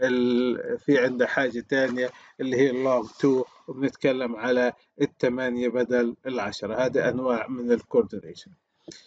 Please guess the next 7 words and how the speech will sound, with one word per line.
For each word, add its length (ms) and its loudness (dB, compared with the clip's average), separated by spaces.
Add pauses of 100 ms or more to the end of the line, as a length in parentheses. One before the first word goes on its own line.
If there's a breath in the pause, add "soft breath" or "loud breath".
(200 loud breath)
الآن 360 4
نيجي 260 6
نتكلم 720 0
على 440 2
الماجنتيود. 760 -4 (100)
قلنا 220 0
الماجنتيود 800 -2